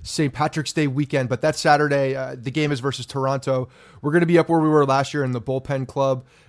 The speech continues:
Uh, again, seventy bucks. It's all you can drink, all you can eat. You get domestic beers, wine, uh, soft drinks. I think it's Pepsi products and such.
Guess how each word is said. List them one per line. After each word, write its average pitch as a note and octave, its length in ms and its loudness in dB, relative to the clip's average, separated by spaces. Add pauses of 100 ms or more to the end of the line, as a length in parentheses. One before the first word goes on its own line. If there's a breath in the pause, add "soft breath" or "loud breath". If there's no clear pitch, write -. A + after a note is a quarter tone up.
Uh, B2+ 120 -6
again, C3+ 260 -2
seventy C#3+ 320 -2
bucks. C3 300 0
It's A#2+ 100 -12
all D3 180 -4
you E3 140 -2
can C#3+ 280 -6
drink, B2+ 360 -6
all C3+ 100 -2
you B2+ 100 -8
can B2 180 -8
eat. C3+ 160 -6
You A#2+ 100 -14
get B2+ 240 -6
domestic B2+ 480 -6
beers, B2+ 540 -2 (100)
wine, B2 580 -6 (320 soft breath)
uh, A#2 200 -10
soft - 320 -4
drinks. B2 260 -6
I G#2+ 60 -10
think - 160 -14
it's A2+ 100 -16
Pepsi - 340 -12
products A#2+ 440 -8
and A#2 120 -10
such. - 380 -8